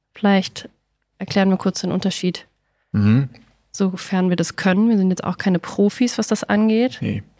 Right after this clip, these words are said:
Speaker 2: keine Gewähr auf Vollständigkeit und, äh, absolute Richtigkeit, aber wenn ich das richtig verstanden habe, ähm, ist eine geschlechtsneutrale Erziehung eine Erziehung, wo das Geschlecht absolut gar keine Rolle spielen soll.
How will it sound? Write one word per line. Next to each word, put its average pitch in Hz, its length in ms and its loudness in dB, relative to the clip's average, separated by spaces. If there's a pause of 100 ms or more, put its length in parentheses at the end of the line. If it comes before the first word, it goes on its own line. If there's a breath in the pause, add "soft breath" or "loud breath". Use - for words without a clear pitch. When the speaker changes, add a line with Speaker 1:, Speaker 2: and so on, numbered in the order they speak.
(560 loud breath)
Speaker 2:
keine 104 260 0
Gewähr 95 440 4
auf 95 340 -2
Vollständigkeit 101 640 0
und, 95 280 -4 (180)
äh, - 120 -6
absolute - 400 -6
Richtigkeit, 113 460 -2
aber 98 360 0 (260 loud breath)
wenn 92 140 -2
ich - 80 -4
das 110 160 -6
richtig 117 160 -2
verstanden - 300 -2
habe, 98 360 2 (220)
ähm, 95 340 2
ist 101 160 -4
eine 95 180 2
geschlechtsneutrale 104 840 0
Erziehung 117 380 0
eine 98 180 0
Erziehung, 123 680 0 (360 loud breath)
wo 110 80 -2
das 107 160 -2
Geschlecht - 400 0
absolut - 360 -6
gar - 120 0
keine 101 200 -2
Rolle 92 220 -2
spielen - 320 -6
soll. 101 240 -6